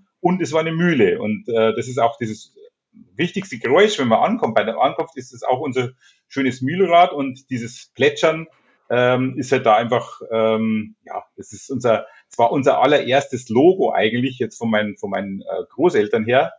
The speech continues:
äh, das bei uns gab, diese Mühle. Und das ist halt, wie gesagt, Schnitzmühle, da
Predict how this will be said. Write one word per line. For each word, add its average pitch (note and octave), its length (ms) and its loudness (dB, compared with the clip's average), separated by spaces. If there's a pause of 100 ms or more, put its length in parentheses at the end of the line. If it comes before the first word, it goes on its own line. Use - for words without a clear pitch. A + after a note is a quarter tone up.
äh, A2 200 0
das - 140 -10
bei G#2+ 100 -10
uns B2+ 240 -4
gab, B2 300 4 (180)
diese A#2 160 -8
Mühle. E3+ 480 0 (320)
Und B2+ 220 0
das C3 100 0
ist C3+ 140 -6
halt, C3 200 2
wie C3 120 -8
gesagt, B2 340 0
Schnitzmühle, C3+ 480 -4
da A#2 380 4